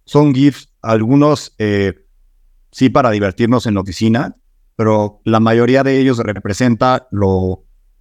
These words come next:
la, la clave del proyecto, ¿no? Si es un pasillo que parte todo el proyecto, de repente eso es lo que se está animando. Eh, si es un rompecabezas de, de módulos diferentes, es porque es muy modular el proyecto. Entonces, ese gif en realidad sí habla de un concepto inicial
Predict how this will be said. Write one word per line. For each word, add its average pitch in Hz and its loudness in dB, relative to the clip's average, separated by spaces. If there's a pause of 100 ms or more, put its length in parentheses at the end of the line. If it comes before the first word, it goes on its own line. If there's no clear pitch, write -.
(220)
la, 101 0
la 104 0
clave 120 2
del 101 -2
proyecto, 95 -2
¿no? 98 2
Si 117 -2
es - 0
un 120 -4
pasillo 117 0
que - -6
parte 113 -2
todo 110 2
el 104 -2
proyecto, 101 0
de 98 0
repente 107 -2
eso 104 2
es 98 -2
lo 90 -2
que - -10
se - -16
está - -4
animando. 101 0 (500)
Eh, 90 -4
si 123 0
es 113 0
un 123 2
rompecabezas 104 0
de, 98 0
de 95 -4
módulos 107 0
diferentes, 101 -2
es 101 -8
porque 107 -2
es 98 -2
muy 110 2
modular 101 0
el 104 -2
proyecto. 98 -4
Entonces, 117 -4 (320)
ese 127 0
gif 127 0
en 139 0
realidad 110 -2
sí 123 2
habla 120 2
de 117 -2
un 117 0
concepto 113 0
inicial 95 -2